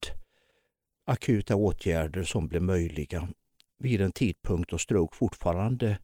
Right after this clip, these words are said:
inte var behandlingsbart i akutskedet. Det blev väldigt mycket resurser som gick till hjärtavdelningar, intensivvårdsavdelningar.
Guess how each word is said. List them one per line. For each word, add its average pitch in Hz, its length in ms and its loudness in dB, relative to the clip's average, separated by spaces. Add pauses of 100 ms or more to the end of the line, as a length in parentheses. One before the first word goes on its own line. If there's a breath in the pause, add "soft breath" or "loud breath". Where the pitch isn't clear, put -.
(120)
inte 113 320 2
var 82 200 2
behandlingsbart 76 1040 -4
i 78 80 -4
akutskedet. 76 800 -6 (360 soft breath)
Det 123 120 6
blev 113 160 4
väldigt 110 320 2
mycket - 260 0
resurser - 440 -4
som 80 220 -4
gick 76 180 -6
till 95 140 -4
hjärtavdelningar, 80 1000 -2
intensivvårdsavdelningar. 80 1500 -2